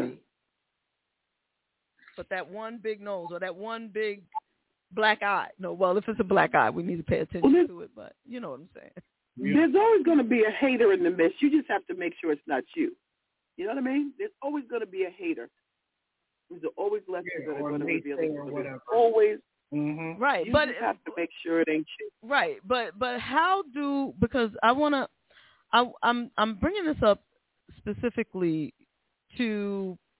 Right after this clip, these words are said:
Speaker 2: put it out there for everyone with all of this negativity that's going on in the world right now. There's, there are also so many wonderful things. So many things for
Speaker 1: Absolutely.
Speaker 2: anybody within ear range to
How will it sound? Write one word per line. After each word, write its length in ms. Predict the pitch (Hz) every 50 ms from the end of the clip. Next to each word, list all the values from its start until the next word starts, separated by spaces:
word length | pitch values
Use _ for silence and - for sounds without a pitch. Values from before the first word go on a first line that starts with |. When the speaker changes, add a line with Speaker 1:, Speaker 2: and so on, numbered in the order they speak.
| _ _ -
Speaker 2:
put 120 | 285 262
it 120 | 294 262
out 240 | 247 208 196 196 185 _
there 400 | - 160 156 147 151 151 151 - - _ _ _ _
for 340 | 185 175 170 170 165 160 - - -
everyone 800 | 185 196 190 185 202 202 190 175 175 175 170 165 165 165 165 - - - - - - - _ -
with 160 | 208 214 208 - _ -
all 300 | 226 247 269 285 302 294
of 160 | 254 220 196
this 140 | 247 233 - - 220
negativity 800 | 208 214 220 214 240 226 - - 247 220 202 196 175 170 170 160
that's 220 | 175 165 165 -
going 280 | - 190 185 185 190 190
on 180 | 190 190 190
in 100 | 190 190
the 60 | 185
world 320 | 185 190 226 247 247 233 202
right 220 | 175 175 175 165 - _
now. 280 | 165 170 160 156 156 151
There's, 300 | 160 165 165 165 160 - _ - _ _ 165
there 200 | 190 190 185 180
are 300 | 180 - 160 165 170 -
also 480 | - 180 202 202 202 - 214 196 180 - _
so 100 | 208 202
many 200 | 202 196 190 185
wonderful 580 | 175 170 175 196 208 208 196 - - 151 143 - -
things. 300 | - - 64 - - - _ _ _ _ _ _ _ _ _ _ _ _ _ _ _ _ _ _ _ _ -
So 120 | 226 240
many 240 | 269 285 285 294 294 - _
things 340 | 254 240 233 226 220 214 - - _
for 180 | 214 208 196
Speaker 1:
Absolutely. 300 | 202 - - - - -
Speaker 2:
anybody 360 | - - - 226 226 226 226 220
within 800 | 208 202 190 - 208 208 196 196 196 190 190 190 185 185 - - _
ear 220 | 202 226 226 226
range 540 | 214 185 165 151 143 147 143 151 196 214 - - - _ _ _ _ _ _ _ _ _ _ _ _ -
to 500 | 254 233 220 214 214 208 208 202 202 202